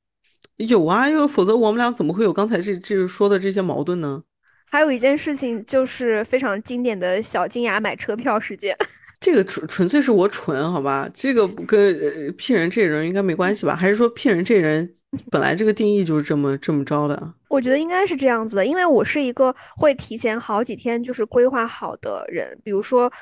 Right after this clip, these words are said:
Speaker 2: 呃，小金牙下个月要来了，那我就会在上一个月的月末的时候就打开日历，就规划好说，哦，哪一周是小金牙要来的日期，然后会想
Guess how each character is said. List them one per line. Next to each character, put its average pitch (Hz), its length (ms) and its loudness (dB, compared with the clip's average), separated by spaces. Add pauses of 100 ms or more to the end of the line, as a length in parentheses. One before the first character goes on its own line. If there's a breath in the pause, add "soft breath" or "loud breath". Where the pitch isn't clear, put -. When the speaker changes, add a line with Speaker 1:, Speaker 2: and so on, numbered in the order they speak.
(180 loud breath)
Speaker 2:
呃， 196 180 -2
小 196 160 -2
金 226 160 -4
牙 185 160 -4
下 233 200 -6
个 202 80 -2
月 214 100 4
要 214 120 -2
来 175 220 -8
了， 107 180 -8 (220 loud breath)
那 262 120 2
我 220 140 4
就 247 180 2
会 247 300 2
在 247 260 0 (140 soft breath)
上 339 260 2
一 269 60 2
个 254 80 0
月 269 100 4
的 254 80 8
月 269 200 4
末 269 180 2
的 220 100 2
时 233 120 -6
候 220 120 0
就 226 140 2
打 - 220 -4
开 233 260 -2
日 226 200 -2
历， 214 220 -4 (200 loud breath)
就 247 100 0
规 262 180 4
划 269 160 0
好 208 220 -2
说， - 220 0
哦， 254 240 2
哪 180 180 -4
一 202 80 -4
周 226 220 2
是 247 160 -2
小 233 160 -4
金 226 100 -8
牙 202 80 -6
要 202 140 -2
来 170 160 -2
的 190 100 0
日 208 140 -8
期， 220 440 -6 (200 loud breath)
然 220 100 2
后 226 100 4
会 254 160 4
想 214 240 -4